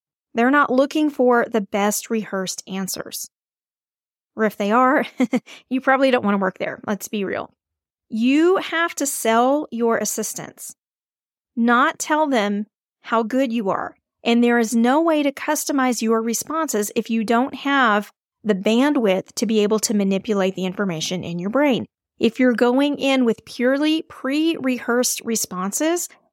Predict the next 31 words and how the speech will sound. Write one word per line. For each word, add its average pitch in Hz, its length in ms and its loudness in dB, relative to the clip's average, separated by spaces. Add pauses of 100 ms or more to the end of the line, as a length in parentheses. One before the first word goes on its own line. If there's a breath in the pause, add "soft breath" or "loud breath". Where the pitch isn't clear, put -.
not 262 300 2 (100)
only 269 720 0 (260 soft breath)
are 240 140 4
you 262 140 4
going 247 240 4
to 240 60 2
sound 247 320 0
like 208 240 -2
everybody 220 540 0
else 339 300 0
that's - 180 -4
sat 208 220 -2
in 196 100 -4
that 180 160 -8
chair, - 540 -4 (840)
but 226 220 0
you're 247 200 2
also 269 440 2
going 254 340 2
to 285 100 -2
be 196 440 0 (580)
boring 214 680 2 (140)
as 202 200 -4 (100)
all 196 420 -2 (320)
get 185 220 -4
out. - 320 -4 (1080)
I 214 60 -4
promise 220 520 0
you. - 180 -6 (1120)
The 233 140 -2
folks 330 540 0